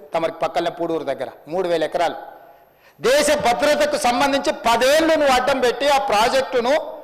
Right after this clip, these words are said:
పక్కన పెట్టినావు. ఆ ప్రాజెక్ట్ ఎంత కీలకం అంటే బే ఆఫ్ బెంగాల్లో ఎక్కడైనా శత్రు దేశాల నుంచి సంబంధించిన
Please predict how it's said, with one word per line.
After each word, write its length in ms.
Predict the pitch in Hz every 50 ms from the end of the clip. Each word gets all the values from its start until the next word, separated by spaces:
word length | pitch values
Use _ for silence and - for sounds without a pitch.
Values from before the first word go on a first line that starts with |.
| - - -
పక్కన 260 | 208 208 - 311 302 302
పెట్టినావు. 400 | 277 277 269 262 254 220 - - - - - - - - - - - - - - - - - - - - _ _ _ _ _ _ _ _ _ _ _ _ _ _ _ _ _ _ _ _ _ _ _ _ _ _ _ _ _ _ _ _ _ _ _ _ - 160
ఆ 160 | 185 226 254 -
ప్రాజెక్ట్ 460 | 240 233 247 285 254 311 - - 294
ఎంత 220 | 262 254 254 311
కీలకం 480 | 294 294 302 302 311 294 269 262 247 226
అంటే 280 | 214 214 214 226 262
బే 180 | 269 269 185 226
ఆఫ్ 340 | 254 277 294 294 294 285 269
బెంగాల్లో 420 | 269 277 277 285 285 285 285 277
ఎక్కడైనా 540 | 254 247 254 - - 262 277 285 285 277 277
శత్రు 360 | 269 - 240 233 240 277 277
దేశాల 480 | 269 247 254 262 254 254 269 269 269 262
నుంచి 240 | 254 254 262 262 240
సంబంధించిన 680 | - 233 214 226 240 254 254 247 269 262 262 262 254